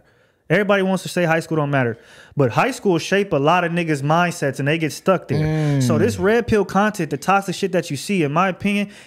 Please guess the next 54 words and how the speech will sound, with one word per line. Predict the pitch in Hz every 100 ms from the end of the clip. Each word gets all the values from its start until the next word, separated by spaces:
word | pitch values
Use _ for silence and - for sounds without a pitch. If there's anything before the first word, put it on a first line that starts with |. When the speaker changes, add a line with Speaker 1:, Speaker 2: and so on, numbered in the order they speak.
| -
Speaker 1:
it's | 180
a | 165
lot | 156 180
of | 180
niggas | 180 170
that | 147 127
didn't | 156 175
get | 170 143
no | 139 151
play | 151 160 143
in |
high | 123 151
school | 160 - 147
and | 120
college. | - 165 143 98 - - - -
So | -
then | 156 147
once | 139 165
they | 185 139
do | 143 202
get | 170
some | - 151
money, | 156 151
it's | 151 160
almost | 165 156 147
like, | 156 139 - - - -
you | 180
know, | 156
it's | 175
like | 160 147
the, | 139 127 - -
the | - 160
angry | 208 190
nigga, | 175 160
"I'm | 180
gonna | 240 226
show | - 254
you | 247 254
all," | 262 247 214
like, | 180 151
type | 190 160
nigga, | 160 139
like, | 139 143
Speaker 2:
Yeah, | 147 135
Speaker 1:
that |
type | 139 143
of | -
Speaker 2:
yeah. | 135
Speaker 1:
nigga, | 113
where | 120 151
it's | 147 160
like, | 143 120 -
that's | 175 190 -
not, | 180 175 151